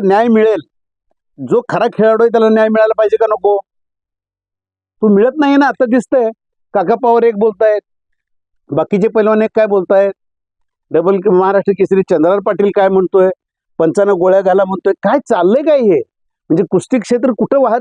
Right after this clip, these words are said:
निघालंय? म्हणजे राजकारण शिरल्यामुळेच हे झालं ना. दोन संघटना झाल्या, साठ बासष्ट वर्ष झाली कुस्तीगीर परिषदेला. मग ते शरद पवारांना कुठंतरी, अ, क्रॉस करायचा,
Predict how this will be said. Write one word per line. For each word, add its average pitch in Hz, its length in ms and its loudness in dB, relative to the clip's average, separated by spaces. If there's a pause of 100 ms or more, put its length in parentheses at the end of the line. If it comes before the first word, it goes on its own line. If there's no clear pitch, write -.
निघालंय? 226 340 2 (1040)
म्हणजे 214 200 2
राजकारण 214 580 -2
शिरल्यामुळेच 208 560 0
हे 240 80 2
झालं 214 260 0
ना. 240 100 0
दोन 190 300 0
संघटना 208 360 0
झाल्या, 180 260 2 (320)
साठ 196 300 -4
बासष्ट 160 400 -2
वर्ष 226 220 0
झाली 220 260 2
कुस्तीगीर 202 480 0
परिषदेला. 170 420 2 (540)
मग 185 100 -4
ते 214 140 -2
शरद 190 340 0
पवारांना 226 600 0 (640)
कुठंतरी, 226 680 0
अ, 202 580 0 (160)
क्रॉस 214 300 -2
करायचा, 151 460 0